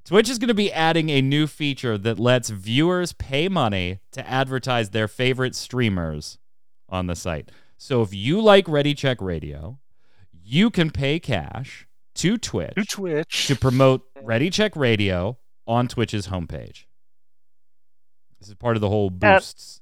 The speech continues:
Speaker 3: on,
Speaker 1: thing.
Speaker 3: on a Twitch user's homepage.
Speaker 1: Yeah.
Speaker 3: Not, not the Twitch main page.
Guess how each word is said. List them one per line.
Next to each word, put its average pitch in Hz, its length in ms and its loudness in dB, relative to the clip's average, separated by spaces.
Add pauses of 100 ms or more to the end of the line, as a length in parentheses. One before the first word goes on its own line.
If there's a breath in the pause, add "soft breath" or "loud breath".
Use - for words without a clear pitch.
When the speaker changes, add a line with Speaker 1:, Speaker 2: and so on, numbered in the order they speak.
Speaker 3:
on, 175 140 6
Speaker 1:
thing. 147 140 -8
Speaker 3:
on 170 140 6
a 156 60 4
Twitch - 440 -4
user's 151 680 -4
homepage. 117 680 -12 (1120)
Speaker 1:
Yeah. 85 100 -20 (1400)
Speaker 3:
Not, 165 220 2
not 175 220 4
the - 80 -2
Twitch - 440 0
main 208 340 4
page. 123 600 0